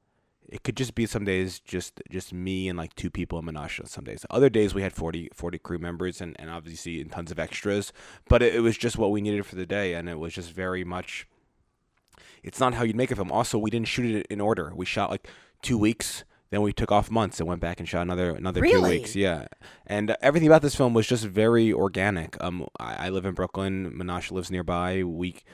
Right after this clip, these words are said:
Speaker 1: we just put the film together and start shooting again.
Speaker 2: So you live in that neighborhood? You
Speaker 1: No,
Speaker 2: guys
Speaker 1: I, I don't live in that neighborhood.
Speaker 2: Well, yeah, not, I mean,
Speaker 1: Uh,
Speaker 2: not the Hasidic neighborhood,
Speaker 1: Yeah.
Speaker 2: but you live in Brooklyn,
Speaker 1: Yeah.
Speaker 2: and he.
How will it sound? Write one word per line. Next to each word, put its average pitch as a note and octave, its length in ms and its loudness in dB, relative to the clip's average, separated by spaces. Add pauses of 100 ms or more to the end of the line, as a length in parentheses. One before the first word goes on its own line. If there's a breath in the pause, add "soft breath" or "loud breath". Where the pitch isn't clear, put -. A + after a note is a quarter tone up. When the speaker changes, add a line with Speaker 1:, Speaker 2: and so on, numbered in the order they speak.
(100)
Speaker 1:
we - 140 -14
just - 240 -4
put - 140 -2
the - 80 -12
film A2+ 140 8
together G#2+ 280 0
and G2 120 -8
start G2 200 -6
shooting G#2 240 -12
again. - 340 -14 (240)
Speaker 2:
So - 140 -4
you A#3+ 220 2
live G#3+ 220 4
in G3+ 100 0
that F3 160 0
neighborhood? F3 600 0
You E3 200 -10
Speaker 1:
No, C3+ 60 8
Speaker 2:
guys A2+ 220 6
Speaker 1:
I, B2 220 8
I A2+ 80 4
don't A2 220 4
live F#2+ 100 -4
in F#2+ 80 -6
that G#2 120 -2
neighborhood. F#2+ 480 -2
Speaker 2:
Well, C#4 120 8
yeah, C4+ 160 6
not, B3+ 300 2
I G#3+ 100 0
mean, A3+ 180 0
Speaker 1:
Uh, G3+ 80 2
Speaker 2:
not - 20 -2
the F3 80 -4
Hasidic E3+ 380 -4
neighborhood, C3 360 -8
Speaker 1:
Yeah. G2 60 -8
Speaker 2:
but C#3 100 -6
you D#3 120 -4
live D#3+ 120 0
in D#3 120 -2
Brooklyn, C#3+ 500 -2
Speaker 1:
Yeah. B2+ 60 -4
Speaker 2:
and C3+ 120 -2
he. D3 140 -4